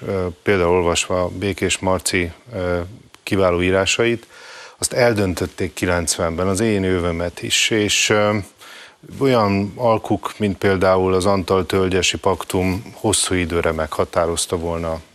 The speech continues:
az én sorsomat is, és a családom sorsát is. Majd jött kétezertíz, ö, jött a kétharmad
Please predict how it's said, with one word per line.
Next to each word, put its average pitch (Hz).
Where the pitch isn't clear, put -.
az 98
én 87
sorsomat 90
is, 98
és 90
a 90
családom 85
sorsát 90
is. 131
Majd 90
jött 117
kétezertíz, 104
ö, 92
jött 101
a 87
kétharmad 113